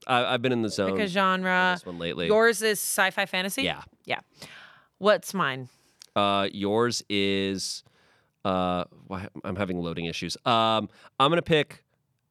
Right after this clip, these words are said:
Speaker 1: documentary.
Speaker 2: No.
Speaker 1: No?
Speaker 2: No.
Speaker 1: Okay. Uh, th-, thriller.
Speaker 2: Yes.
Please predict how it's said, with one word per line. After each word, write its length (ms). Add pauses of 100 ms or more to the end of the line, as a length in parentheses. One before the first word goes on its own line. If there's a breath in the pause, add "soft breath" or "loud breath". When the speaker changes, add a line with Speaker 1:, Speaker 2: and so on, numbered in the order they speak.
(180)
Speaker 1:
documentary. 480 (120)
Speaker 2:
No. 220 (420)
Speaker 1:
No? 440 (200)
Speaker 2:
No. 200
Speaker 1:
Okay. 360 (100)
Uh, 340
th-, 300
thriller. 560
Speaker 2:
Yes. 420